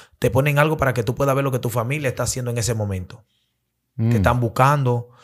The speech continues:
Speaker 1: todos te están buscando. ¿Me estás entendiendo? Te ven, ellos te ven. Tú lo ves a ellos, perdón, pero ellos no te ven. Nada más sabe el que te vendió.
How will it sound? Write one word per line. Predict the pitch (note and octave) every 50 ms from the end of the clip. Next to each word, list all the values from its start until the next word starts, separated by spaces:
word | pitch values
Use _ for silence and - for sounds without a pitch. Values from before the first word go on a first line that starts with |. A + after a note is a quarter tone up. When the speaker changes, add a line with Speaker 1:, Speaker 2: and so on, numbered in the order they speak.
| - - _ _ _ _ _
Speaker 1:
todos | - B2+ C3+ C#3+ C#3 B2+
te | B2
están | - B2 B2
buscando. | B2+ A#2 G2+ - C3 C3+ D3+ D3+ C#3 B2+ B2+ C3 - - _ _
¿Me | -
estás | A2 C#3 D3
entendiendo? | D3+ E3 E3 D#3 C3+ A#2 G#2+ G2+ G2 F#2 - _ _ _ _ _ _ _ _ _ _ _ _ _ _ _ _ _ _ _ _
Te | - C3+ A2+
ven, | A2+ D3 F3+ D#3 A#2 F#2+ - - _ _ _ _ - -
ellos | A2+ A2 A#2+ -
te | - A2+
ven. | G#2+ C#3 F3+ F#3+ C3 G2 - _ _ -
Tú | E3+ G#3+
lo | A3 G3+
ves | - C#3 C3+
a | C3
ellos, | A#2+ A#2+ A2
perdón, | A#2 A#2 A#2 A2+ A2 F2+
pero | A#2 A#2 A#2+
ellos | B2 C#3
no | C3 B2 A2+
te | B2+ A#2
ven. | C3+ D3 C3+ A#2 -
Nada | - A#2 A#2
más | C3 B2+ C#3+
sabe | C#3+ C#3
el | C3
que | B2+ B2
te | G#2+ B2
vendió. | A#2 A2+ A#2 B2 C#3+ C#3 A#2+